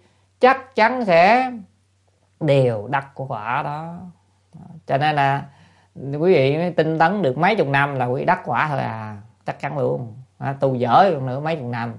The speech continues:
còn nếu mà tu nhanh khỏi cần mấy chục năm, mấy năm thành quả. Quả của chúng ta dễ hơn nữa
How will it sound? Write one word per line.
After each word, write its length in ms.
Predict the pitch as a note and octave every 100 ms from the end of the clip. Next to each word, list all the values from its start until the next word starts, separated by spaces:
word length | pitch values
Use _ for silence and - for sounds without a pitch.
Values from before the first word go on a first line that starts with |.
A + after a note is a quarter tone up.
| -
còn 140 | A#2+ A#2+
nếu 100 | D3
mà 60 |
tu 140 | B2+ B2+
nhanh 340 | B2+ A#2+ A2+ C#3+ - _
khỏi 340 | _ A2 A2+ C#3
cần 240 | A#2 G#2
mấy 140 | A#2
chục 200 | - C3
năm, 180 | A#2+ A2 G#2 _ _ B2+
mấy 140 | B2+
năm 180 | C#3+ A2+ A2+
thành 220 | G#2 G2
quả. 300 | G#2 G2+ A#2 - _ _ _ _
Quả 260 | - D3 F#3+
của 80 | F#3
chúng 160 | F#3+
ta 200 | E3+ D3
dễ 240 | C#3+ B2+ D#3+
hơn 220 | D#3+ D3
nữa 340 | A#2+ B2+ F#3